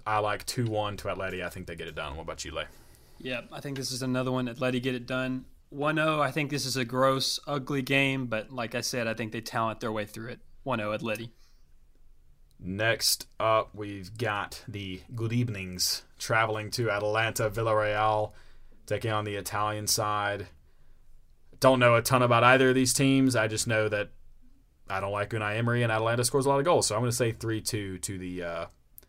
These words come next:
Speaker 1: second best blue and black team in Italy.
Speaker 2: Hmm. Yep, I, I'm gonna go with the Atalanta as well.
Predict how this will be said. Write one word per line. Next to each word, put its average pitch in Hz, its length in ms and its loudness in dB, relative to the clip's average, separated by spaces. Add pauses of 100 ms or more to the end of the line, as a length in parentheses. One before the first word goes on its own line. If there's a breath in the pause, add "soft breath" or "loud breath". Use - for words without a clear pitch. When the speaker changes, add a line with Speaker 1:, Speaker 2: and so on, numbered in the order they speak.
(160)
Speaker 1:
second 110 500 2
best 101 400 -2
blue 101 280 -4
and 92 120 -8
black 87 380 -6 (300)
team 90 260 -8
in 87 100 -10
Italy. 87 320 -10 (520)
Speaker 2:
Hmm. 120 280 -4 (540 soft breath)
Yep, 120 300 -8
I, 123 280 -4
I'm 131 160 -2
gonna 127 140 -4
go 131 160 -2
with 127 140 -4
the 120 120 -6
Atalanta 127 380 -2
as 117 140 -4
well. 123 360 2